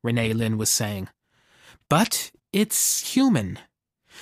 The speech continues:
She sounded like she was saying two plus two equals a green plastic fish. The facts didn't add up to a logical answer. Reflections from the gold ring in her eyebrow danced as she shook her purplish hair.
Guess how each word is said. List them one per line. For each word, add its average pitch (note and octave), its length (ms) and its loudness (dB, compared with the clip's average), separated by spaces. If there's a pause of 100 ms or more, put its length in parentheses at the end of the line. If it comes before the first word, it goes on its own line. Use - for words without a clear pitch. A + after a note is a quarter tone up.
(140)
She - 100 2
sounded D4+ 380 4
like A#3 100 0
she - 140 2
was A3+ 160 2
saying A3 380 2
two A#3 260 0
plus - 340 0
two B2+ 420 2
equals C3+ 340 0
a - 20 0
green C#3 400 2
plastic E3+ 500 -2
fish. - 600 -2 (600)
The B2 80 0
facts D#3+ 440 2
didn't D#3 340 0
add D3+ 160 4
up E3 120 2
to D#3 160 2
a - 20 2
logical C#3+ 480 0
answer. C#3+ 520 -2 (560)
Reflections D#3 560 4
from C#3+ 140 0
the B2+ 80 2
gold D#3 340 4
ring E3 260 4
in C#3+ 80 2
her C3 140 2
eyebrow B2 500 0 (120)
danced D3 480 0
as A2 100 -6
she A#2 120 -2
shook - 260 -2
her B2 80 0
purplish C#3+ 460 -2
hair. C#3 400 -6